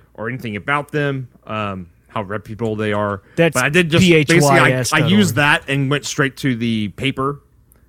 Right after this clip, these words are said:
Speaker 1: that was published by the University of Arkansas physicists. And so what is going on here is this so-, this sounds legit in terms of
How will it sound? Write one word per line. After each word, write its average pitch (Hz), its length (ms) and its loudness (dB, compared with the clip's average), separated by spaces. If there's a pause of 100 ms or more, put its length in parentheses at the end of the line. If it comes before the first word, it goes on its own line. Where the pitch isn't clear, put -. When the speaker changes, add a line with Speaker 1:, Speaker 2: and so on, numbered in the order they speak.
(120)
Speaker 1:
that 107 140 -8
was 110 100 -12
published 147 440 -4
by 117 200 0
the 107 80 -4
University 110 540 -6
of - 80 -16
Arkansas 110 380 -6
physicists. 175 720 -6 (640)
And 123 440 -2 (320)
so - 180 -6
what 156 280 0
is 180 180 2
going 175 320 4
on 170 320 2
here 104 460 -6 (420)
is 113 640 -2 (1700)
this 175 500 0 (140)
so-, 170 500 0 (140)
this 185 240 0
sounds 190 640 4
legit 135 580 2
in 139 100 -6
terms 143 320 -2
of 127 360 2